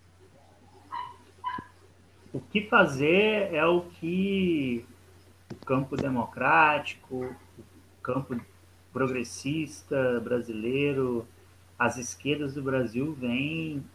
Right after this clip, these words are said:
vem discutindo, né? É, a chegada do governo Bolsonaro, né, ao governo federal,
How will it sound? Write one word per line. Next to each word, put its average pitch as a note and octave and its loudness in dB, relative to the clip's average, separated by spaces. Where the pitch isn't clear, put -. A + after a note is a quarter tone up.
vem C3 -4
discutindo, C#3+ -6
né? A2+ -8
É, A#2+ 4
a C#3 8
chegada F#3 4
do C#3+ -4
governo C#3+ 0
Bolsonaro, B2 0
né, C3 -4
ao A#2+ -4
governo B2 -4
federal, C3 -2